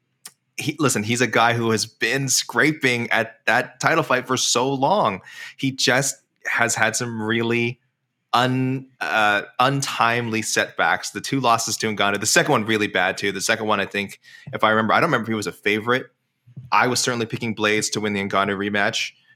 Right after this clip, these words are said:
Uh, Ngannou really impressed me, but knocked him out in forty-five seconds. So one of those, I, I don't, I still don't know how far ahead Ngannou is, but he is up two oh in the series, and that's all that matters. And then the Derek Lewis fight, I thought also should have been a win for, a win for Blades.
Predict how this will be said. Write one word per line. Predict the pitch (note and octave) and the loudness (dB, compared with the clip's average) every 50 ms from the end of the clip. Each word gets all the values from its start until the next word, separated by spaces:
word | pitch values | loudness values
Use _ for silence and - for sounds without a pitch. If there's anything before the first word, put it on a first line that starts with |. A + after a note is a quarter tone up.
| _ _ _ - | _ _ _ -2
Uh, | G2 F#2 F2+ F2+ | 0 2 2 2
Ngannou | F2 G2 F#2+ G#2+ G#2+ G#2 G2+ F#2 | 2 0 0 0 2 2 0 0
really | G#2 G2+ G#2 | -2 -2 -2
impressed | G2 - G#2+ G#2 - - | -2 0 -2 -2 0 -2
me, | G#2+ | -4
but | G#2+ - G2+ E2 | -4 -4 -2 0
knocked | G2 F#2+ F#2 - | 0 0 0 0
him | G#2 | -4
out | F#2+ | -4
in | G#2 A#2 | -4 -4
forty-five | - G2+ G2+ G2 - F#2+ F#2 - | -2 -2 -2 0 0 -2 -2 -2
seconds. | - G2 - - F#2+ F#2 - | -2 -4 -4 -4 -6 -6 -6
So | - G2+ | -6 -4
one | F#2 F#2+ G2 | -4 -4 -2
of | F#2+ | -2
those, | F#2+ F#2 F2+ F#2 F2+ E2 - - | 0 0 -2 -2 -2 -4 -6 -4
I, | - B1 - - | -4 -4 -2 0
I | F#2 F#2 | -2 0
don't, | F2+ G2+ F#2+ F#2 - | 0 -2 -4 -2 -4
I | F#2+ | -4
still | F2 - - - G#2 | -6 -2 0 0 0
don't | G2+ G#2+ G#2 G2+ A2 | 0 0 -2 -2 -2
know | G#2 G2+ G2 G2+ G2+ G2+ G#2 G#2 - | 0 0 2 2 0 0 -2 -4 -6
how | - - G2 G2 G2+ | -2 0 0 0 2
far | - G#2 G2+ G2+ | 2 2 2 2
ahead | G2+ G2+ G2+ G2+ G2+ | 2 2 0 -2 -2
Ngannou | G2+ G2+ G#2 A2 A2+ | -2 -2 0 -2 -4
is, | A2+ G#2+ | -4 -4
but | - - F2+ F2 - - _ _ _ _ | -2 -2 -2 -2 -4 -8 _ _ _ _
he | - G2+ G2+ | -4 0 0
is | G2+ F#2+ | 2 2
up | G2 F2 - | 0 -2 -2
two | - G#2+ G2+ | -2 0 0
oh | G2 F#2+ | 0 -2
in | F#2 | -2
the | F#2 | -4
series, | - - G#2+ G2 F#2 F2 | -2 -2 0 0 0 -2
and | - F2 | -2 -4
that's | E2 - | -4 -2
all | F2 F2 | -2 -2
that | E2+ E2 | -2 -2
matters. | E2 F2+ F2 F2+ F2 E2 E2+ - - - - - - - - | 0 0 0 0 0 -2 -2 -4 -6 -8 -12 -14 -14 -6 -2
And | A2 A2 A2+ | 0 0 2
then | A2 | 2
the | A2 | 0
Derek | F#2+ G#2+ G#2+ G2+ - - | 2 2 0 0 2 2
Lewis | G#2 G#2 F#2+ - | 0 0 0 2
fight, | - G2 F#2+ | 2 2 2
I | F2+ F#2+ | 2 2
thought | - F#2+ F2+ | 0 0 0
also | - G2+ G#2 G#2+ - G#2 | 0 0 0 0 0 -2
should | - - G2 | -4 -4 -4
have | F#2+ | -4
been | F#2 F#2 F#2 | -2 -2 -2
a | |
win | F#2 F#2 F2+ | -2 -4 -4
for, | - - F#2+ F#2+ - | -6 -8 -12 -8 -6
a | G#2 | -4
win | F#2+ F#2 F2+ F2+ | -4 -2 -4 -6
for | - F#2 | -6 -8
Blades. | E2+ F#2 F2+ F2 F2+ F2+ - | -4 -2 -2 -2 -2 -4 -6